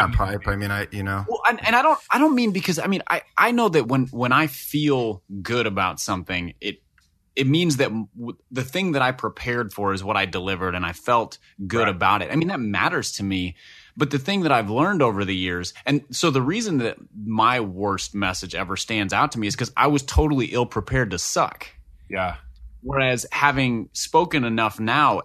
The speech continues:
Speaker 3: if something goes badly or I feel like it goes badly, I mean, like you, it's sort of an, "Oh, well, you know,
Speaker 1: Mm-hmm.
Speaker 3: I,
Speaker 1: Mm-hmm.
Speaker 3: there, there'll, the sun will come up tomorrow," or,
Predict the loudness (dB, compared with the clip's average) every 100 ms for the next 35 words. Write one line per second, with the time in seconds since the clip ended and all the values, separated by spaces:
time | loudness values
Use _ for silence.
0 | -2 -2 0 0 0 0 -2 -2 0 0
1 | -2 -2 0 2 0 -2 -2 -2 0 2
2 | 2 0 -2 -4 -2 0 0 0 -2 -6
3 | -8 -20 _ _ _ -2 2 4 4 2
4 | 0 0 0 0 0 0 -2 -6 -6 -2
5 | 0 2 2 0 -4 _ _ -6 0 2
6 | 0 -4 _ -2 0 -2 -8 -8 -2 -2
7 | 0 0 2 0 -6 -6 -2 0 0 0
8 | 0 -2 0 2 4 4 2 -2 -2 2
9 | 4 2